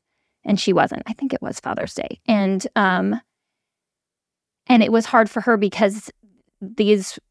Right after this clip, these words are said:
you know, she, her, uh, Jim died and then, uh,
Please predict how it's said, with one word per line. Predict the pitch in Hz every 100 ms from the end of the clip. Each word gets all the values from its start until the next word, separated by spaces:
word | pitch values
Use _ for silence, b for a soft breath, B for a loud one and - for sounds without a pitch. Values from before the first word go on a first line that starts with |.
| -
you | 214
know, | 185
she, | - - 208 196 190
her, | 220 - - - - - -
uh, | 190 165 - _ -
Jim | - 214
died | 208 208 202 190
and | - 190
then, | 185 175 165 196 - _ _ _ _ _ _ _
uh, | 160 143